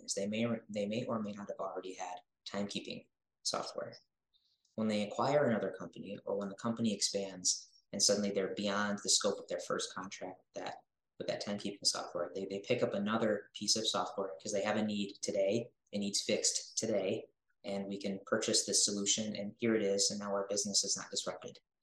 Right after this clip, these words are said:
That's fine for a while, but as the snowball keeps going, <laughs> you end up with two or three copies of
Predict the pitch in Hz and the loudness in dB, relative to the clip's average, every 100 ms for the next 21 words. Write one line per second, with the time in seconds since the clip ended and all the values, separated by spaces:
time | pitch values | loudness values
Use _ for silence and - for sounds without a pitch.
0 | _ _ _ _ _ _ - - 135 131 | _ _ _ _ _ _ -2 2 4 4
1 | - 101 113 147 90 85 104 101 107 - | 6 8 8 6 2 0 0 2 2 4
2 | - - - 101 - - - 139 - - | 2 2 4 4 4 -2 -2 0 0 -2
3 | - _ _ - - _ _ _ - 101 | -6 _ _ -12 -12 _ _ _ -6 -2
4 | 95 117 - 95 - 101 - 98 - 87 | 2 2 2 2 0 -2 -2 -4 -4 -6
5 | - 92 87 90 | -2 2 2 2